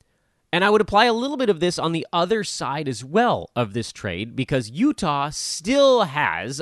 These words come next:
a number of veterans. Mike Conley, Bojan Bogdanovic, Jordan Clarkson being sort of the three names that we keep hearing in trade rumors. I saw some articles rolling around on the internet about how the Bucks maybe could take a run at Jordan Clarkson,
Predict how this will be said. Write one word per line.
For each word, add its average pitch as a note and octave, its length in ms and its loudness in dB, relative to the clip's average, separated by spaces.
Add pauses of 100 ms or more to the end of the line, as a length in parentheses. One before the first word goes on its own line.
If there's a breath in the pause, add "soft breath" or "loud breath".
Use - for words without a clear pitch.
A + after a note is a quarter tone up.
a C3 80 -2
number D3+ 360 0
of C#3 120 0
veterans. F#2 600 -4 (1500)
Mike F2+ 240 -6
Conley, D3 680 0 (560)
Bojan G2 300 0
Bogdanovic, A#2+ 840 2 (380)
Jordan A#2 460 -2
Clarkson D3 680 2
being A2 320 -2
sort A2 200 -4
of G2+ 80 -6
the F#2+ 80 -4
three C3 500 -2
names A#2 440 -4
that A2 140 -6
we A2 80 -8
keep B2 300 -6
hearing G#2+ 400 -6 (560)
in D3 220 0
trade C3+ 360 -2
rumors. B2 480 -2
I A2 80 -2
saw G#2+ 220 -2
some G#2 160 -6
articles A#2 460 -2
rolling A#2+ 340 -2
around A2 240 -4
on G#2+ 80 -8
the A2 80 -6
internet A2 240 -4
about F#2 240 0
how F#2 100 0
the D#2+ 100 -8
Bucks D#3 480 4
maybe C#3 280 -2
could C#3+ 160 -4
take C3+ 160 -4
a A2 60 -4
run B2+ 260 -2
at A#2+ 100 -4
Jordan F#2+ 320 -8
Clarkson, D#3+ 720 2